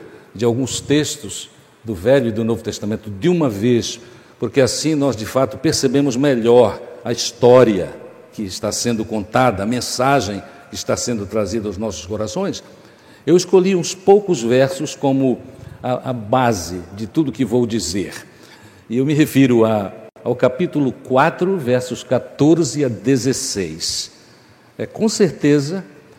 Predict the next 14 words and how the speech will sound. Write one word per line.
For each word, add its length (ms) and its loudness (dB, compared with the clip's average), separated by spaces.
ah, 480 -4
alguns, 800 -2
alguns 380 -2
dos 220 -2
irmãos 840 0
e 80 -8
alguns 240 -2
dos 200 -4
amigos 420 0
que 100 -6
ainda 160 -2
não 160 2
têm, 200 0
ainda, 560 0